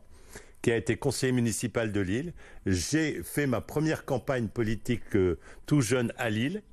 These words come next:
euh, au municipal, puis au cantonal. Et donc j'avais toujours dit à mon papa, qui malheureusement n'est plus de ce monde,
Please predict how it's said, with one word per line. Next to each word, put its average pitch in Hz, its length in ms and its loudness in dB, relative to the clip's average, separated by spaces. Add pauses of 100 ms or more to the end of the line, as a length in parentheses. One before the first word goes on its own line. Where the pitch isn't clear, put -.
(160)
euh, 98 260 2
au - 80 2
municipal, 120 760 0 (260)
puis 151 220 2
au 120 120 8
cantonal. 101 640 0 (300)
Et 117 140 2
donc 117 140 2
j'avais 120 260 0
toujours 147 340 0
dit 120 100 -2
à 120 40 0
mon 110 140 -2
papa, 123 320 -2
qui - 120 0
malheureusement 98 480 0
n'est 95 80 0
plus 92 220 -6
de - 40 -20
ce - 140 -4
monde, 139 240 0